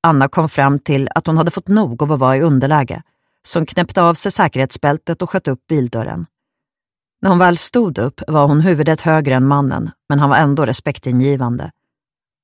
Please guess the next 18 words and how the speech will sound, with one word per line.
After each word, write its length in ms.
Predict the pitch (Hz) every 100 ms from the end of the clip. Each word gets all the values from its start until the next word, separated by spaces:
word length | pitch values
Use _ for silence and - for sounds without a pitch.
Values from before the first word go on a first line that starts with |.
| -
Ryggen 280 | 208 175 175
var 80 | 180
kutig, 500 | - 190 127 - 156
men 180 | 170 170
axlarna 480 | 175 - 156 160
var 180 | 147 147
fortfarande 440 | - 175 - 151 147
breda 500 | 170 139 127 139 -
och 140 | 160
han 120 | 160
måste 260 | 165 165 147
ha 40 |
varit 260 | 156 151 -
kraftig 420 | - 180 - 175
en 120 | 123
gång 200 | 123 120
i 40 | 127
tiden. 360 | 135 120 -